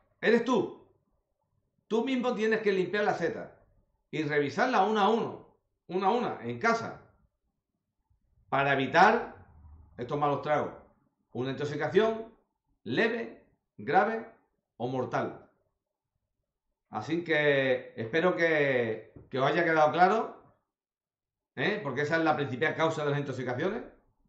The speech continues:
aparte de, de, mm, la inconsciencia de comerte algo que no conoces. ¿Mm? Voy al campo, cojo esto y me lo como porque,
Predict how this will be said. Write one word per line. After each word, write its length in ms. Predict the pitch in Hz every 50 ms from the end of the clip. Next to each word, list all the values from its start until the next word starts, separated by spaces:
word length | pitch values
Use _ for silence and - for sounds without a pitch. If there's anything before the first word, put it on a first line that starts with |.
| _ _ _ _ _ _ _ _ _ _ -
aparte 580 | - 123 120 117 - 143 151 147 147 165 156 147
de, 840 | 147 143 143 139 135 131 127 127 127 123 117 113 - - - _ _ _
de, 960 | - 95 101 127 131 127 127 127 123 123 123 120 123 120 117 113 113 110 110 113
mm, 580 | 113 110 110 110 107 104 104 104 101 98 98 - -
la 180 | 127 143 139 135
inconsciencia 1120 | 135 135 135 135 123 - 143 160 175 175 - 117 143 147 139 131 123 117 - - - - _ _ _ -
de 640 | - 113 120 135 135 131 131 131 127 127 127 127 123 -
comerte 440 | 123 127 139 147 143 143 147 143 147
algo 340 | 135 139 151 151 147 139
que 60 | 135 135
no 100 | 139 123
conoces. 520 | 127 139 160 160 190 208 214 208 - - - - _ _ _ _ _ _ _ _ _ _ _ -
¿Mm? 200 | 107 - - - - - - - - - - - - - _ - - - - - - - - - - - - - - - - - - - - - - - - - - - - - - -
Voy 140 | 92 95
al 100 | 98 98
campo, 300 | - 151 190 190 202 185
cojo 200 | - 156 151 190
esto 120 | 208 220 226
y 20 |
me 80 | 180 151
lo 120 | 143 143
como 140 | 185 202 202
porque, 420 | 180 139 135 123 120 120 - -